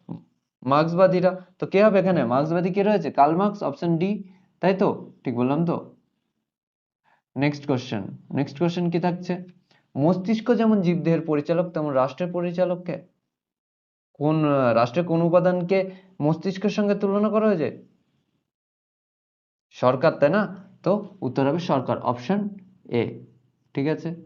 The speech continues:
নেক্সট কোশ্চেন, সার্বভৌমত্ব হলো রাষ্ট্রের কি? সার্বভৌমত্ব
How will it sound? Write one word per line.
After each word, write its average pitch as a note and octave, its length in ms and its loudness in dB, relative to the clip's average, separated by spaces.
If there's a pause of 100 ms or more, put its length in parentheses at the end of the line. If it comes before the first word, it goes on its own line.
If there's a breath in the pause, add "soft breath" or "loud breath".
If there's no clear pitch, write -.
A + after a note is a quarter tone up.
(1120)
নেক্সট D3 280 -2
কোশ্চেন, A#2+ 340 -4 (1120 soft breath)
সার্বভৌমত্ব A3 840 4 (100)
হলো D#3+ 200 4
রাষ্ট্রের C#3+ 460 2 (260)
কি? C3 120 -2 (1000)
সার্বভৌমত্ব A#2+ 540 -2